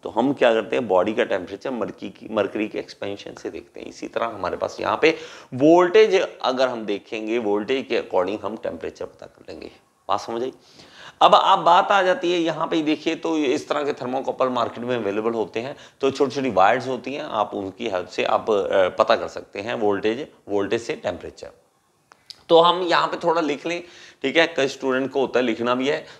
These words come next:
तो लिख लीजिए, "Thermocouple is a device for measuring temperature।" टेम्परेचर मेजर करने के लिए है। "It comprises two dissimilar metal, अ, अ, do, अ, two dissimilar metallic wires joined together to form a junction।"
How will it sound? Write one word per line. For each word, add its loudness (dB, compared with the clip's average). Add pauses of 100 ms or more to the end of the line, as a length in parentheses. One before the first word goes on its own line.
तो 6
लिख 4
लीजिए, 2
"Thermocouple 0
is 0
a 4
device 2
for -2
measuring -2
temperature।" -4 (240)
टेम्परेचर -6
मेजर -2
करने -6
के -4
लिए -4
है। -8 (380)
"It 4
comprises 4
two 2
dissimilar 0
metal, 0
अ, 2
अ, 2
do, -2
अ, 8
two 2
dissimilar 0 (160)
metallic 4
wires -6
joined 0
together -2
to -4 (120)
form 0 (140)
a 0
junction।" -8